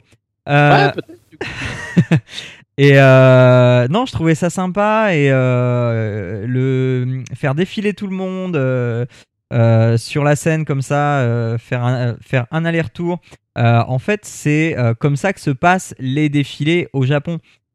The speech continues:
Speaker 1: Et, euh, donc avec le, euh, euh, le, ce mot qui est toujours, euh, répété, qui est, euh, Ayatosa, euh, Yatosa, pardon.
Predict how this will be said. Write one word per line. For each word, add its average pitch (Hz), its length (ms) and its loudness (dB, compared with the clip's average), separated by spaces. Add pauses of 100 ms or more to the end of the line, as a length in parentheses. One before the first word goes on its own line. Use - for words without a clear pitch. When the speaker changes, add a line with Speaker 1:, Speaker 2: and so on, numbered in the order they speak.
(200)
Speaker 1:
Et, 123 100 0
euh, 110 1300 -2
donc 127 220 -4
avec 127 280 -2
le, 123 300 -2
euh, 110 440 -10 (1160)
euh, 110 720 -4
le, 113 580 -2
ce 110 160 -8
mot 123 220 -2
qui 127 100 -8
est 110 40 -6
toujours, 113 460 -6
euh, 104 360 -6 (360)
répété, 117 640 0
qui 117 240 -6
est, 113 60 -6
euh, 113 640 -10 (520)
Ayatosa, 123 800 -4 (200)
euh, 127 300 2
Yatosa, 127 500 -4
pardon. 131 300 -6